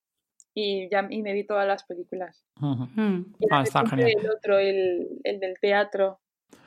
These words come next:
Speaker 2: Bueno, yo he de decir que a mí la saga de Harry Potter,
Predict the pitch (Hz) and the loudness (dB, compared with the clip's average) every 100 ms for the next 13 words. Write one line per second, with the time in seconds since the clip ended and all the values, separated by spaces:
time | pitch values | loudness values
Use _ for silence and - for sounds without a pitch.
0 | _ - 151 151 185 - 196 190 170 123 | _ -6 -2 2 2 2 2 4 4 4
1 | 202 202 143 135 156 160 131 160 160 135 | 0 2 0 2 2 0 2 2 2 2
2 | - 151 143 127 131 123 175 233 | 0 -2 -2 -4 -6 -4 -6 -8